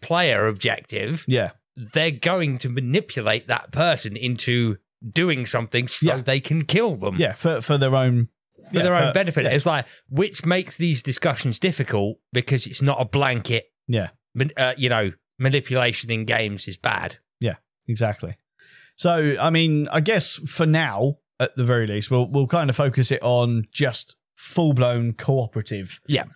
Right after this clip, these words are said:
Speaker 2: uh, games, because that, that's where your alpha gaming kind of, the negative aspect
Speaker 1: Yeah.
Speaker 2: comes in.
Speaker 1: It's, uh, you're talking in the context of these things, basically somebody trying to play the game for somebody else.
Speaker 2: Yeah, essentially, yeah. A-, and, you know,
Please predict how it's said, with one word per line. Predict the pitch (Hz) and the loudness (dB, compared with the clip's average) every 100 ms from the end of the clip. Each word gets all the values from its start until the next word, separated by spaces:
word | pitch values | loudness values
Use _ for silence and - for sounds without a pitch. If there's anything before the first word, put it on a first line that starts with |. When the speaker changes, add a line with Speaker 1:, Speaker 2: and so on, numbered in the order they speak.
| _ | _
Speaker 2:
uh, | - 113 110 | -2 0 0
games, | 131 143 120 104 | 0 0 -2 -6
because | - 127 139 127 | -6 0 0 2
that, | 175 - - | -2 -2 -4
that's | 180 - - | -4 -2 0
where | 156 143 | 2 4
your | 135 127 | 2 4
alpha | 127 120 127 | 2 2 2
gaming | 123 117 117 117 110 110 104 | 2 2 2 0 0 -2 -4
kind | - 139 120 | 0 2 4
of, | 113 101 - _ - | 2 -2 -14 _ 0
the | 135 | 4
negative | 156 143 131 131 | 4 2 0 0
aspect | 120 113 - 117 _ | 0 0 -2 -4 _
Speaker 1:
Yeah. | 139 120 | -2 0
Speaker 2:
comes | 139 127 117 | 0 0 0
in. | 123 120 | 2 2
Speaker 1:
It's, | 175 196 - | 2 0 0
uh, | 180 - - | -2 -2 0
you're | 196 202 | 2 2
talking | 185 175 170 143 127 127 | 2 2 2 0 -2 -4
in | 147 131 | -2 0
the | 123 | 0
context | 139 123 113 113 98 - | 0 0 0 -2 -2 -8
of | - 110 101 92 - _ _ | 0 0 0 -4 -16 _ _
these | 123 131 107 - | -4 0 0 -2
things, | 120 107 101 | -2 -2 -4
basically | - 110 107 110 - 107 | -2 -2 -2 -4 -4 -4
somebody | - 113 98 98 | 0 -2 -2 -6
trying | - 110 98 | -4 -2 -2
to | - | -4
play | 104 104 | -4 -2
the | 90 | -2
game | 90 101 95 85 | -2 -2 0 -4
for | - | -6
somebody | - 98 92 98 | -2 -2 -2 -4
else. | 82 - - - - | -4 -8 -12 -16 -12
Speaker 2:
Yeah, | 202 - 262 214 90 _ | -12 -6 -2 -2 -2 _
essentially, | 175 160 120 107 101 | 0 0 0 -2 -6
yeah. | 90 - | -6 -6
A-, | 95 123 123 | -2 0 2
and, | 135 131 | 4 4
you | 131 | 4
know, | 117 104 | 2 0